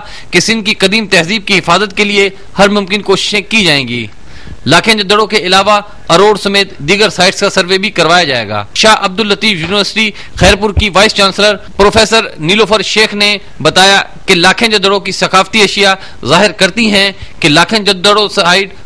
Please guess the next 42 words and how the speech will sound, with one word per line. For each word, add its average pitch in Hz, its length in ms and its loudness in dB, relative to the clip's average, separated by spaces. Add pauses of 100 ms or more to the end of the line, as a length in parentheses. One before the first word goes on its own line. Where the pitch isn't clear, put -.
मुंज 196 240 2
दड़ों 196 320 0
और 185 200 -2
हड़प्पा 180 340 2
के 185 120 2 (100)
हम 208 140 2
असर 175 220 0
है। 147 240 0 (140)
पाकिस्तान 226 440 0
में 233 320 -2 (120)
वादी 202 380 2
सिंध 220 220 -4
की 220 180 -2 (280)
चौथी 214 260 2
बड़ी 202 220 0
site 196 440 0 (140)
लाखेंज 165 440 0
दड़ों 196 240 0
की 190 140 -2
खुदाई 185 320 0
को 190 220 2 (220)
फैसला 208 380 2
कुन 220 260 -2 (180)
नतायज 196 360 2
तक - 340 -2
जारी 180 260 2
रखना 185 340 0 (280)
और 190 80 4
अहम 208 280 2
हिस्सों 196 240 -4
की 185 100 -4
हिफाजत 175 420 0 (120)
हमारी 180 320 0
अवलिन 185 380 -4
तरजीह 165 420 -2
है। 104 100 -4 (460)
मलिक 156 220 -6
इमरान 175 340 -6
शाहिद, 240 400 -6 (220)
पाकिस्तान 185 360 -6
टेलीविजन 240 380 -6
न्यूज, 220 300 -8